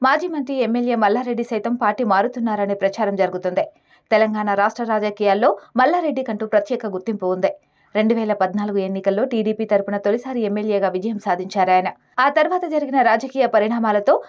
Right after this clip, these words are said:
ఆయన అప్పటి టీఆర్ఎస్ పార్టీలో చేరారు. రెండు వేల పద్దెనిమిది ఎన్నికల్లో మరోసారి ఎమ్మెల్యేగా విజయం సాధించి, కేసీఆర్ మంత్రివర్గంలో చోటు దక్కించుకున్నారు.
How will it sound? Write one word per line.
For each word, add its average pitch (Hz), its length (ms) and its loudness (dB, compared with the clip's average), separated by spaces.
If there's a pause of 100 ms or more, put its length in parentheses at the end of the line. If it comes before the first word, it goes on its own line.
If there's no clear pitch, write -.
(140)
ఆయన 220 220 4
అప్పటి 208 340 0
టీఆర్ఎస్ 247 440 -4
పార్టీలో 202 320 0
చేరారు. 190 460 0 (320)
రెండు 214 200 4
వేల 214 180 4
పద్దెనిమిది 208 500 0
ఎన్నికల్లో 196 480 2
మరోసారి 247 500 2
ఎమ్మెల్యేగా 214 520 0
విజయం 208 300 0
సాధించి, 208 520 0 (220)
కేసీఆర్ 330 340 2
మంత్రివర్గంలో 220 580 0
చోటు 214 240 -2
దక్కించుకున్నారు. 196 640 -4